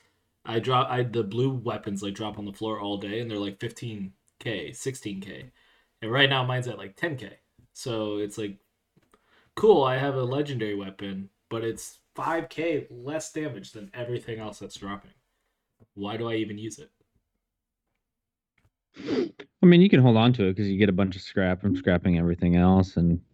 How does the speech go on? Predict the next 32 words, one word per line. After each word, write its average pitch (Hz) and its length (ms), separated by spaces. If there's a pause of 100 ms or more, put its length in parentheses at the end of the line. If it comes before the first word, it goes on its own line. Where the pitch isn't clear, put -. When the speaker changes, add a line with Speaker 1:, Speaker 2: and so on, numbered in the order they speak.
(100)
Speaker 2:
stuff - 360
like 87 180
that. 98 360
But, 101 100
I 95 80
mean, 101 220
a 98 100
lot 143 220
of 135 80
things 123 200
I've 87 140
read 87 280
is, 87 160
like, 87 260 (600)
uh, 85 160
the 90 100
video 95 340
guy 90 180 (120)
I 90 80
sent 90 320 (360)
to - 120
you 92 200
in 85 100
the 87 240 (100)
group 113 200
message 92 340
we 92 120
have 90 220
is, 87 200
uh, 85 260 (500)
from 85 300
M-Tash, 92 600